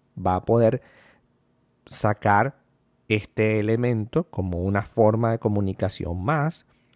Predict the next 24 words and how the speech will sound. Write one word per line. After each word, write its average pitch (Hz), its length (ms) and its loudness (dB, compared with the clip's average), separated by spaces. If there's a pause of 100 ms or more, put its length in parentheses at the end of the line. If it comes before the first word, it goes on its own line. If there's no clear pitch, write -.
(140)
y 139 120 0
se 123 160 -2
va 104 100 2
a - 40 -2
sentir 135 420 -2
en 107 140 0
pleno 98 380 0
derecho 156 400 0
de 160 100 0
hacerlo, 143 520 -2 (260)
puesto 104 300 -2
que 87 180 -2
ya 101 220 2
tú 101 140 -6
lo 82 200 -2
haces 90 440 -6
constantemente. 80 1000 -6 (920)
Por 151 200 -2
tanto, 120 460 0 (580)
pedir 120 500 0 (340)
que - 140 -10
no 107 180 0
me 139 140 0
griten 95 540 -4